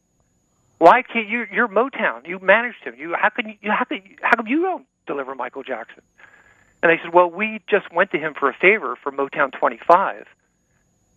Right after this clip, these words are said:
and, and we, you know,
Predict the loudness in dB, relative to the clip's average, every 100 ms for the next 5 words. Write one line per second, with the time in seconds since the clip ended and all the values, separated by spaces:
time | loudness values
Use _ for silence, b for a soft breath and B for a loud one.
0 | _ _ _ _ 4 4 2 -12 -20 _
1 | _ _ _ _ 2 2 2 -4 -4 _
2 | _ _ _ -2 -2 -4